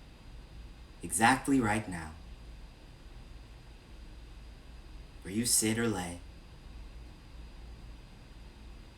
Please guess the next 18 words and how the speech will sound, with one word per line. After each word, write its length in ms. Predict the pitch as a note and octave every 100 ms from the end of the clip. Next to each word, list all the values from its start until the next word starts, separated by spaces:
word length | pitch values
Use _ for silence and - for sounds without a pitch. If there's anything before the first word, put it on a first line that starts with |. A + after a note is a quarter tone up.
| - - - -
Feel 100 | G2
the 80 | G2
weight 220 | G2 A2+
of 160 | A#2+ A#2+
the 80 |
clothes 760 | A2+ A#2 A2 A2+ A2+ A2+ A2 A2+
you 140 | A2
wear 280 | G#2 G#2 G#2+
against 440 | G#2+ G#2 G#2+ -
your 100 | A2
body, 460 | G#2 F#2+ F#2+ F#2+ F#2+ - - - - - - - - - - - - - - - - - - - - - - - - - - - -
the 60 | G#2+
temperature 580 | A2+ A2 A2 A#2+ A2+
of 100 | A2
the 80 | A2+
room 340 | G2 F#2+ G2 G2+
around 380 | F#2+ E2+ D#2+
you. 80 | D2+